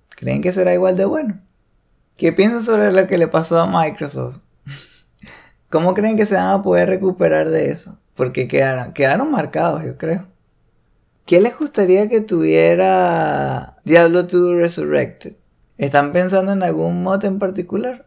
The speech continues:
Pueden tener una idea de en cuál estoy pensando. <laughs>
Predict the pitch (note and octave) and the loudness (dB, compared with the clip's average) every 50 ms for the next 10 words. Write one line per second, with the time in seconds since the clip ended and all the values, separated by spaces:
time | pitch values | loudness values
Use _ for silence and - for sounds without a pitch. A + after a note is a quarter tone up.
0 | _ _ _ _ _ _ _ _ - D3+ D#3+ F#3 G3 G3 G3 F3 E3+ E3 E3 F3+ | _ _ _ _ _ _ _ _ -4 -2 0 0 2 2 2 2 2 0 0 0
1 | G3 G3+ G3 F#3+ F#3 F#3+ G3 F#3+ F3 D#3 C#3+ C#3+ C3 - C#3+ C3 B2+ C#3 E3+ C#3+ | 2 2 4 4 4 6 6 4 4 2 0 -2 -2 0 0 2 2 0 -2 -4
2 | C#3 - C3+ B2+ C3+ D#3 D3+ D3+ E3+ - - - E3+ E3+ - - - - - _ | -4 -4 -4 -4 -4 -4 -6 -6 -8 -12 -8 -10 -10 -10 -10 -20 -20 -20 -20 _
3 | _ _ _ _ _ _ _ _ _ - - - _ _ - A3 G3 F#3+ A#3 A3 | _ _ _ _ _ _ _ _ _ -20 -20 -20 _ _ -2 -2 -2 -2 -4 -6
4 | - | -8